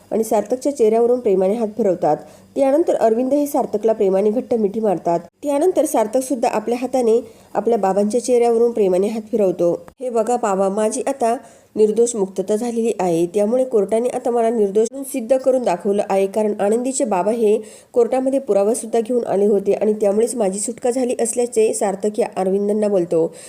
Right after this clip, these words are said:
तेव्हा आनंदी ही सार्थककडे बघते. तेवढ्यामध्ये जवळ उभी असलेली आनंदी सार्थकला सांगते की, "हे फक्त आई आणि बाबामुळे शक्य झाले, कारण त्यांनी दोघांनी माझ्यावर विश्वास ठेवला आणि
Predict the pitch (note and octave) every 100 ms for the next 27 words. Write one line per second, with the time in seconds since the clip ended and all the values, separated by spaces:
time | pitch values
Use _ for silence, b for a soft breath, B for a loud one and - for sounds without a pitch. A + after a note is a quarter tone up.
0 | B C4+ D4 B3 A#3 A#3+ C#4 C4+ A3 F#3+
1 | G#3 G#3+ F#3+ F#3+ D#3 D#3+ - - C4 D4
2 | D#4+ D#4+ A#3 A#3+ B3+ A#3 A3+ - G#3+ B3
3 | A#3+ A3 G3+ G#3+ A3 A#3+ G3 F#3+ G#3+ G#3+
4 | G#3 F#3 G3 G#3 G#3+ A3+ B B B B3+
5 | B3 C4+ C4+ A#3+ - G3+ - A3 G#3 F3+
6 | F#3+ G#3 A3 A3 G#3+ A3+ G#3+ F#3+ F3 D#3+
7 | B B B A#3 A#3 B3 A3 A3 C#4 B3+
8 | A3+ A#3 A3+ B3 - B B A3 G3 A3+
9 | A#3+ A3+ G#3 A#3+ A#3 - C4+ A#3+ A3 A3
10 | A3+